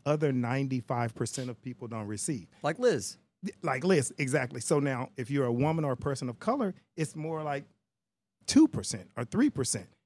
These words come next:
Speaker 1: So that ninety-five percent is considered m-, Caucasian men. I was given access to all of that training and support early on in my career. I was identified as a high potential.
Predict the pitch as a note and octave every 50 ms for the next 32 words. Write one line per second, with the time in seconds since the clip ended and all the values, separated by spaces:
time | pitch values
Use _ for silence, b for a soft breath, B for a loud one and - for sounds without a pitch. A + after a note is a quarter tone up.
0 | _ _ _ _ _ - E3+ D3+ C#3 C#3+ D3+ D#3+ F3 E3+ E3+ E3+ E3+ D#3+ D3+ -
1 | D#3+ D3 C#3 - C#3 - - G#3 G3+ G3+ - D3 B2+ - - - D3 C3 B2 -
2 | C#3 C3+ C3+ C3+ - _ _ _ _ _ _ _ _ A2+ A#2 C3+ - - - -
3 | C#3+ B2+ - - D3+ C#3+ C#3 B2 A2+ A#2 A#2 B2+ D3+ C#3+ - - - - _ _
4 | _ _ _ _ _ _ _ - C3 C#3 E3+ F#3 F3 E3+ E3 C#3+ C3 C#3+ D#3 C#3
5 | C3+ B2+ B2+ C#3+ D#3+ - - - - A2+ A2 - - - - D#3 D3 - B2+ C3
6 | C#3 C#3+ C#3+ D3 C3+ B2 C3 A#2+ A#2 - - - C#3+ C3 C3 C3+ C3+ C3 B2 A#2+
7 | - - A#2+ - D#3 C#3+ C#3+ - - C3 C3 C3 C3 B2+ B2 B2 B2 A#2 A#2 A#2+
8 | C3 C#3+ D3+ - B2 A2+ A#2 A2+ G#2+ A2+ A2 A2 A2+ A2 A2+ A#2+ A#2+ A#2 A2 -
9 | A#2 A2 A2 A2+ G#2+ G#2 A2+ G2 - A2+ A2 G#2 - B2+ - - G#3 G#3 - -
10 | F#2+ E2+